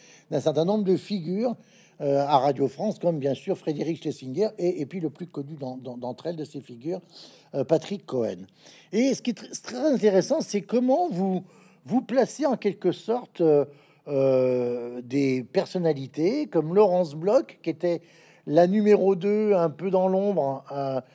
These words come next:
vous la poussez à la tête de France Inter, vous, vous poussez, euh, Sandrine Traîner, qui était un peu dans le même statut, si j'ai bien compris, à France, à France Culture. Un, un peu plus tard, il va y avoir la nomination de Marc Voincher, euh,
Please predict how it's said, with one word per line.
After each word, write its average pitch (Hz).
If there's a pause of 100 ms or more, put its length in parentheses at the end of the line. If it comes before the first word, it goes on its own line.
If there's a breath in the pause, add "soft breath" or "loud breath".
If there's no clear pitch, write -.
(200 soft breath)
vous 156
la 196
poussez -
à 180
la 156
tête 156
de 143
France 139
Inter, 233 (580 loud breath)
vous, 240
vous 180
poussez, 202 (140)
euh, 147
Sandrine 196
Traîner, 208
qui 180
était 175
un 170
peu 180
dans 165
le 160
même 175
statut, 285
si 180
j'ai 156
bien 156
compris, 175
à 185
France, - (180)
à 135
France 151
Culture. 277 (1000 loud breath)
Un, 196 (120)
un 247
peu 240
plus 208
tard, 214
il 190
va 185
y 185
avoir 180
la 180
nomination 175
de 156
Marc 151
Voincher, 180
euh, 127